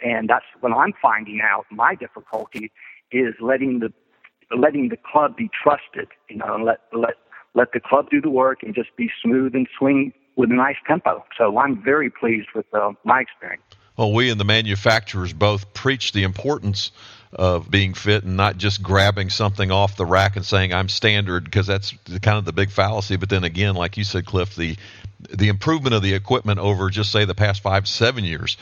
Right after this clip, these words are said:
Speaker 2: of what you had in your bag before is something, so, something big different, and you'd certainly recommend it to anybody else, it <laughs> sounds like, right?
Speaker 1: Oh, yes, uh, very much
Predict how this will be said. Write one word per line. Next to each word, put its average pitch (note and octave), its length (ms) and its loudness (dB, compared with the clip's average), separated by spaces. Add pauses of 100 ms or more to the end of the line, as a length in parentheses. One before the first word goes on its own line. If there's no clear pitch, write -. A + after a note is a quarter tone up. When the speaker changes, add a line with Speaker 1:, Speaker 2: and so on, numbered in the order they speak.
(200)
Speaker 2:
of - 80 -8
what G2 180 0
you F#2 80 2
had F2+ 120 2
in E2 60 -6
your E2 100 -4
bag F2 220 2
before F#2+ 400 -2
is D#2+ 60 -8
something, F#2 500 -4 (480)
so, D#3+ 300 2
something C#3 420 0
big A#2+ 200 2
different, B2 360 0 (140)
and G#2+ 520 0
you'd G2+ 300 -4
certainly G#2 300 0
recommend G2+ 460 0
it G2 100 0
to G#2 60 0
anybody F#2 320 0
else, F#2+ 280 -2
it G2+ 200 0
<laughs> - 60 -20
sounds A#2+ 360 0
like, G2+ 240 0
right? G#2 220 -4 (1200)
Speaker 1:
Oh, A#3 140 4
yes, D3+ 280 0 (140)
uh, C3 100 4
very C3+ 260 0
much F3+ 180 -2